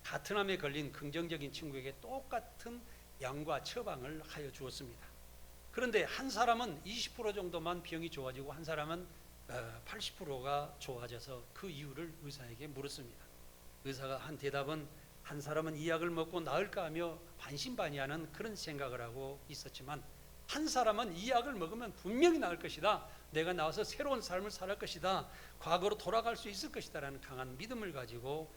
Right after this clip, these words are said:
이 마-, 약을 먹었을 때 그 사람은 그 약의 효과가 백 프로 가까이 나왔다는 사실을 우리는 생각을 해봐야 합니다. 여러분의 삶에 어려움이 있을지라도 긍정적인 생각을 가지고 희망을 가지고 승리하는 간절한 삶을 살아가시기를 바랍니다.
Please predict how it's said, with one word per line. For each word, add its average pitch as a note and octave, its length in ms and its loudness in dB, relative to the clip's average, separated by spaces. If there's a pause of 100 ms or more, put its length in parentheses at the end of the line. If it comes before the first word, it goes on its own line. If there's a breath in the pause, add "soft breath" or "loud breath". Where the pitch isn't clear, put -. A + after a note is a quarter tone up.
(280 loud breath)
이 D3+ 160 -2
마-, B2+ 440 -6
약을 B2+ 240 -4
먹었을 A#2+ 400 -6
때 C#3+ 220 -4
그 C3+ 100 -8
사람은 C#3+ 460 -2 (360 loud breath)
그 D#3 200 -4
약의 B2+ 440 -6
효과가 C#3 680 -6 (440)
백 - 180 -12
프로 C#3 160 -4
가까이 A#2+ 300 -4
나왔다는 E3 440 -4
사실을 E3 440 -6 (180)
우리는 A2+ 260 -12
생각을 A#2+ 520 -10 (100)
해봐야 C#3 240 2
합니다. B2+ 300 -6 (640)
여러분의 B2+ 320 -4
삶에 C#3 320 -2
어려움이 D#3 340 2
있을지라도 D#3+ 640 -2
긍정적인 G#3 640 2
생각을 D#3+ 460 -4
가지고 C#3 440 -6 (340 loud breath)
희망을 D4+ 500 6
가지고 C#3 560 2 (200 loud breath)
승리하는 E3 680 -2 (120)
간절한 A#2+ 520 -8
삶을 B2 420 -8
살아가시기를 C3 600 -4
바랍니다. B2+ 440 -2